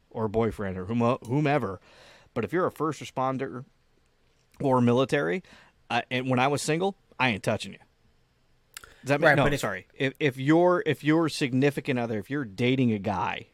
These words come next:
Speaker 1: right, and you're hitting on me and your boyfriend, when I was single, your boyfriend was a, uh, first responder, military, e-, even husband,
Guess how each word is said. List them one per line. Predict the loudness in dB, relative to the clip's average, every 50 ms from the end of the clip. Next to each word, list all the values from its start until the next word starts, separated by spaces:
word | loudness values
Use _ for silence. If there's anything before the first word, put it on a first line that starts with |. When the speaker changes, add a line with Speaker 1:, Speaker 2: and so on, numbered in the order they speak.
| _ _
Speaker 1:
right, | -2 0 2 2 2 0 -2
and | -2 -2
you're | -2 -2 -2 -4 -8 -10
hitting | -4 0 0 2 2 2 2
on | 2 2 2
me | 2 2 0 -2 -2 -4 -4
and | -4 -2 -2
your | -2 -2
boyfriend, | -4 -6 -6 -4 -2 -2 -4 -4 -4 -4 -4 -4 -4 -6 -8 -12 _ -20 -20 -20 -20 _ _ -10
when | -6 -4 -4
I | -2
was | -4 -4
single, | -4 -6 -6 -6 -6 -6 -8 -10 _ -20 -20 _ _ -4
your | -2 -2 -2
boyfriend | -2 -2 0 0 0 -2 -4 -4 -6 -4 -4 -2 -2
was | -2 -2 0 0
a, | -2 -2 -2 -4 -4 -6
uh, | -6 -6 -6 -6
first | -6 -4 -4 -4 -4 -6 -8
responder, | -10 -8 -6 -4 -2 -2 0 0 0 0 0 -2 -4 -8 -8
military, | -4 -2 0 0 0 0 0 0 2 2 2 0 0 -2 -6 -10 _ _
e-, | -16 -14 -12 -8
even | -8 -6 -4 -2
husband, | 0 2 2 4 4 4 4 4